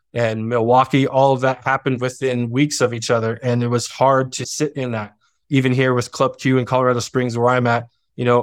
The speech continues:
all that's attention's gone. But what do you do when the trial starts up in a few weeks here and all of that trauma is brought back together? Do we have the resources and grief processing spaces for people to have a safe space to yell and scream and cry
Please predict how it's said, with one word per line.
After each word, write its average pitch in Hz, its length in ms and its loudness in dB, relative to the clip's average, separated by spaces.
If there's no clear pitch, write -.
all 127 120 2
that's 123 220 2
attention's 127 480 -4
gone. 110 180 -4
But 113 100 -6
what 139 140 -4
do 147 80 0
you 147 40 2
do 143 140 2
when 143 100 4
the 135 60 -2
trial 139 300 0
starts 113 340 -2
up 117 220 -6
in 135 140 2
a 110 60 0
few 120 220 -8
weeks 113 300 -8
here 104 300 -8
and 120 200 2
all 131 240 0
of 120 100 -2
that 117 240 2
trauma 117 480 2
is 113 160 -6
brought 113 260 -2
back 110 220 -2
together? 113 340 -6
Do 113 140 -8
we 113 140 -4
have 117 360 0
the 123 80 -4
resources 120 800 0
and 113 260 0
grief 131 260 0
processing 120 540 -2
spaces 117 480 -4
for 120 140 -6
people 117 380 -6
to 113 360 -8
have 120 200 0
a 120 60 -2
safe 120 320 0
space - 560 -2
to 117 320 -6
yell 117 520 2
and 120 180 0
scream 120 480 -4
and 120 220 -4
cry 113 560 0